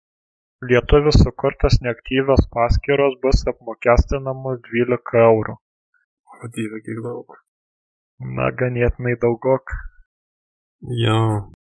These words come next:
Speaker 1: Tačiau tam yra viena sąlyga. Pastaroji suma turi būti jūsų PayPal paskyroje. Tai reiškia, jei sąskaita yra tik keturi eurai, bus nurašyti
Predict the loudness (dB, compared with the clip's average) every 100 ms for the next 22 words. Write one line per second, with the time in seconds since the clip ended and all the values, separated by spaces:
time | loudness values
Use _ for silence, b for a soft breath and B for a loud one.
0 | -4 0 2 4 4 2 2 4 4 4
1 | 2 0 -2 0 2 2 2 -2 -20 -20
2 | _ _ _ 0 2 4 4 6 6 4
3 | 4 0 2 -2 2 0 0 0 0 -2
4 | -2 -2 -2 2 0 0 -4 -6 -2 -4
5 | -4 -2 -2 -2 -4 -2 0 0 -2 _
6 | _ _ _ _ _ _ 2 6 6 6
7 | 2 2 4 4 2 -2 -2 -2 0 0
8 | 0 -2 -8 -2 -4 0 0 4 4 4
9 | 2 2 -2 -2 -4 -10 -6 -6 -2 -4